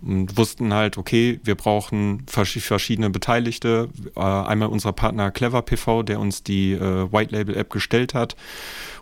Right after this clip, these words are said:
unsere I T, unser Kundenportalbetreiber, unser Abrechnungsdienstleister.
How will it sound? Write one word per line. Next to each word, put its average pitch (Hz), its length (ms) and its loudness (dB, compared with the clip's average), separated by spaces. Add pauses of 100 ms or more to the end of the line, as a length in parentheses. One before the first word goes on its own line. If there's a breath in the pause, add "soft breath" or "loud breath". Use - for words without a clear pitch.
unsere 110 400 2
I 107 80 2
T, 123 500 0 (400 loud breath)
unser 104 220 4
Kundenportalbetreiber, 110 1500 0
unser 101 300 0
Abrechnungsdienstleister. 107 1500 0